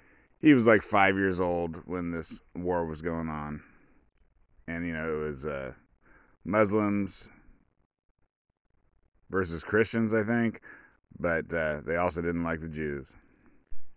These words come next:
And so he has a crazy story. I guess in their house they had, like, a,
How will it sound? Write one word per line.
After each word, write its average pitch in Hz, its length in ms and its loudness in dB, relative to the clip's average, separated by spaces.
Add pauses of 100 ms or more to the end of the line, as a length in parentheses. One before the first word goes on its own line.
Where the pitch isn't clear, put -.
(340)
And - 140 -12
so 107 140 4
he 117 80 6
has 120 180 8
a 98 60 0
crazy 104 360 6
story. 87 600 4
I 85 80 -2
guess 101 240 2
in 98 80 -4
their 95 140 0
house 92 280 0
they 92 160 0
had, 92 220 0
like, 87 240 -2
a, 76 280 -4